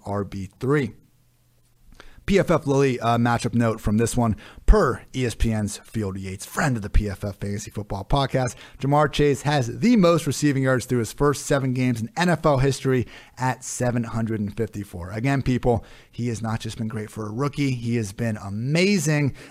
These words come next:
as an N F L receiver, regardless of their experience. Raiders took down the Eagles thirty-three to twenty-two, covering as a one-point dog. The over cashed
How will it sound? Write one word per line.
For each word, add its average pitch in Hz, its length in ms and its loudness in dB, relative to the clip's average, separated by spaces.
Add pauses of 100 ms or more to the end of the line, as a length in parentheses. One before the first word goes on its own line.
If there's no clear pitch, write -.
as 113 180 0
an 110 80 2
N 107 160 -2
F 107 160 -6
L 107 100 -2
receiver, 104 480 -4
regardless 104 720 -4
of 101 380 -6
their 90 200 -10
experience. 147 720 -2 (1400)
Raiders 196 300 2
took - 180 -2
down 120 360 2
the 107 200 -10
Eagles 110 360 -2 (380)
thirty-three 208 440 4
to 139 80 2
twenty-two, 127 640 2
covering 123 480 2
as 110 200 -2
a 107 80 -2
one-point 107 540 -2
dog. 104 280 -2
The 98 120 -10
over 104 340 -4
cashed 107 460 -2